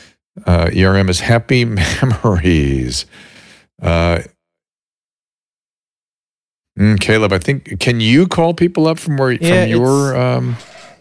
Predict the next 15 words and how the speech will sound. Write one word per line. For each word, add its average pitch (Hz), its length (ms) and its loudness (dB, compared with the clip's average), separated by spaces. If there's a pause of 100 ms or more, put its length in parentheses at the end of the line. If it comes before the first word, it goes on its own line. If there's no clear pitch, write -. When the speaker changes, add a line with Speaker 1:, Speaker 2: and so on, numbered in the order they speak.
(120)
Speaker 2:
I'm, 151 240 -8
I'm 143 100 -4
trying 139 480 -2
to. 131 260 0
It's, - 320 -10
it's, - 340 -6 (100)
it's, - 280 -8
uh, 117 240 -2 (1700)
Twitter 208 260 0
Speaker 1:
It's 131 80 0
Spaces? 104 460 0
Speaker 2:
is 120 160 -6
acting 147 420 -4
weird. 143 380 0
Yeah. 143 440 0